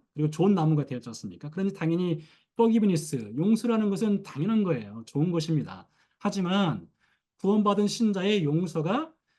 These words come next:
천국으로 가는 것을 결정하는 조건이 될 수는 없는 것이죠. 그러니까 누군가의 잘못을 용서하지 않았다고 해서 천국 못 가느냐? 그것은 아니에요. 그렇죠?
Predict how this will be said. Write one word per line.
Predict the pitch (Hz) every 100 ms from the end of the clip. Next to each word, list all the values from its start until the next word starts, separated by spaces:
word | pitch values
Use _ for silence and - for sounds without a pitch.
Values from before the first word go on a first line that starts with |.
| _
천국으로 | - 285 285 285 285 262
가는 | - 190 190
것을 | 165 196 196
결정하는 | - 165 226 - 254 233 214 277 285
조건이 | - 196 - 180 180 180 220 247 254
될 | 240 190
수는 | - 208 294 339 - _
없는 | - 117 180 247
것이죠. | 165 - 101 - - - _ _ _
그러니까 | 170 175 220 - - _ _
누군가의 | 202 254 254 247
잘못을 | 233 226 226 220
용서하지 | 202 226 220 208
않았다고 | 196 196 190
해서 | 190 -
천국 | 262 247
못 | 165
가느냐? | 196 185 220 175 120
그것은 | - 233 233
아니에요. | 131 131 135 104 90 95 131 - _ _ -
그렇죠? | - 277